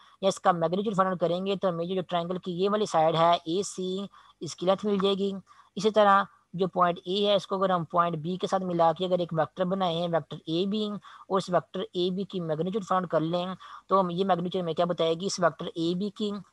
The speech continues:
लेंथ बताएगी, जो कि actually क्या होगी, इस ट्रायंगल की जो एबी वाली साइड है, उसकी लेंथ होगी।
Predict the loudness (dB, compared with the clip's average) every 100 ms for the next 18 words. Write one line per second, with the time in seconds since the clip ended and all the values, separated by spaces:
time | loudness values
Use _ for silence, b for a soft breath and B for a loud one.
0 | -2 0 0 2 2 2 2 -2 0 0
1 | -2 -2 4 4 4 0 -6 -4 -2 -2
2 | -4 -6 -6 -2 -2 -2 -4 0 2 2
3 | 0 -2 0 4 2 2 -2 -2 0 2
4 | 0 0 -2